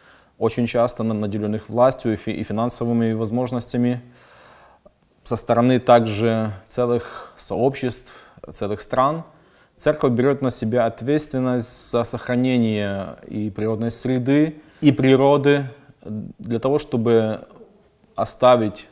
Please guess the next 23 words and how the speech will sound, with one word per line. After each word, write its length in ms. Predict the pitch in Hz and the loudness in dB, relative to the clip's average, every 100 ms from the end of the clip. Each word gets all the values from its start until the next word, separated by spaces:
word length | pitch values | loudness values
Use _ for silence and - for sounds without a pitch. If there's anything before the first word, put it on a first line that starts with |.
| - | -20
грядущим 720 | - 110 110 104 117 135 131 | -10 -6 -4 -2 0 -2 -2
поколениям 600 | 117 123 123 139 131 107 104 | -2 -2 0 0 0 0 0
её 280 | 107 113 | 2 2
в 60 | 110 | 2
таком 340 | 113 117 127 | -2 -4 -2
виде, 220 | 113 117 110 | -2 -2 -4
в 20 | |
котором 380 | 107 113 110 107 | -4 -4 -4 -4
мы 220 | 107 107 | -4 -4
его 420 | 107 101 101 98 110 | -4 -4 -6 -8 -8
получили, 720 | 104 113 - 156 156 147 151 - - - _ _ _ _ _ _ _ - | -6 -6 -6 -4 -2 -2 -4 -10 -20 -20 _ _ _ _ _ _ _ 0
или 160 | 139 | 2
даже 260 | 135 127 117 | 4 4 2
улучшить 400 | 123 117 - 92 | 0 -2 -6 -8
её. 240 | 98 95 95 - _ _ _ - | -6 -6 -10 -20 _ _ _ -10
Заявление 800 | 110 110 113 131 127 120 113 101 | -4 -2 0 0 0 0 -2 -4
восьмое. 920 | 101 104 104 123 139 156 160 156 139 110 | -10 -8 -6 -6 -4 -2 0 0 0 -2
Земля 640 | 104 113 117 120 110 90 | -2 0 2 2 0 -4
Господня. 840 | 117 120 117 - 120 107 98 95 92 _ _ _ _ _ _ | -6 -4 -4 0 2 2 2 -4 -6 _ _ _ _ _ _
То 80 | 135 | -2
есть 160 | 127 | -2
земля, 680 | 120 120 127 143 151 151 - | -2 2 4 4 4 2 -4
вода, 720 | - 117 120 110 123 135 127 | -8 0 2 4 4 4 0